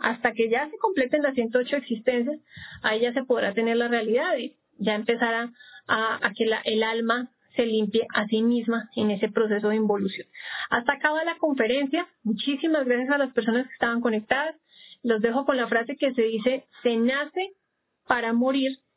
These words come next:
y se muere para nacer". Nosotros nacemos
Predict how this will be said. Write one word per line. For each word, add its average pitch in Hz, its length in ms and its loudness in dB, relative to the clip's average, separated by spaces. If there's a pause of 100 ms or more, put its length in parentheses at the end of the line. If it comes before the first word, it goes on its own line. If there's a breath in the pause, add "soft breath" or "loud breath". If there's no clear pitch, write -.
(180)
y 311 180 2
se 262 120 0
muere 233 420 0 (220)
para 214 220 0
nacer". 190 300 -8 (320)
Nosotros 254 560 0
nacemos 240 760 0